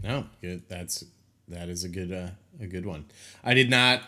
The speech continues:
I, I don't have much to add 'cause I didn't watch a lot of that because in my mind, one day I might play The Last of Us Part Two. Um,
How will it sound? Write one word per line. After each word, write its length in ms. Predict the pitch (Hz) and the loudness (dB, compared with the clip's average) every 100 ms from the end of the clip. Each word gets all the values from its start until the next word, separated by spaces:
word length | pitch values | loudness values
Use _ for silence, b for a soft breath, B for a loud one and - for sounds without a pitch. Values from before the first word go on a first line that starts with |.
| - | -4
I, 240 | 107 110 110 | 0 0 2
I 80 | 107 | 2
don't 180 | 107 | 4
have 100 | 107 | 2
much 240 | 104 101 - | 2 -2 -2
to 60 | 92 | -2
add 200 | 95 101 | -2 -4
'cause 140 | 98 | -4
I 60 | 90 | -2
didn't 260 | 87 87 90 | -2 -4 -6
watch 320 | 85 87 - | -8 -6 -6
a 60 | |
lot 240 | 85 87 90 | -4 -2 -2
of 60 | |
that 280 | 95 95 107 | -4 -6 -6
because 680 | 104 - 87 82 80 - - b b b b | -10 -8 -8 -8 -6 -6 -8 b b b b
in 140 | - 101 | -4 -2
my 160 | 98 | 0
mind, 420 | 95 90 92 98 85 | 0 0 0 -2 -2
one 200 | 90 87 | -4 -2
day 180 | 90 | -2
I 80 | 85 | -2
might 280 | 85 82 87 | -2 -4 -6
play 220 | - 78 | -10 -10
The 100 | 82 | -8
Last 280 | 87 92 104 | -6 -6 -6
of 80 | 104 | -6
Us 120 | 107 | -6
Part 240 | - 113 113 | -4 -8 -6
Two. 180 | 131 131 b b b b b - 71 | -10 -10 b b b b b -20 -16
Um, 400 | 67 50 64 | -16 -14 -16